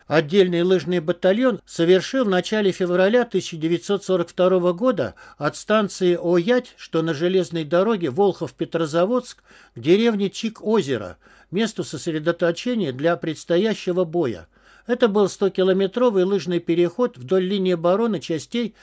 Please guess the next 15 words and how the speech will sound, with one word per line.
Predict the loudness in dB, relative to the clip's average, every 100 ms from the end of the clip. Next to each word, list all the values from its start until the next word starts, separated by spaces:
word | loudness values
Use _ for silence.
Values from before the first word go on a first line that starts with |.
| -20 _
седьмой | -6 -2 0 2
отдельной | 2 2 2 0
армии. | 0 -2 -2 -4 -10 _ _ -20 -14
Дороги | 0 4 4 2
как | 0 -2
таковой | -2 0 2 2 0
здесь | 0 -4 -2
не | -4 -2
было. | -4 -10 -12 _ _ -12
Шли | -4 -2
по | 0 0
снежной | 0 -2 -2 -6
целине | -6 -4 -2 0 0 -4
вдоль | -2 -2 -2
перелесков, | -2 -2 -2 -2 -4 -6 -8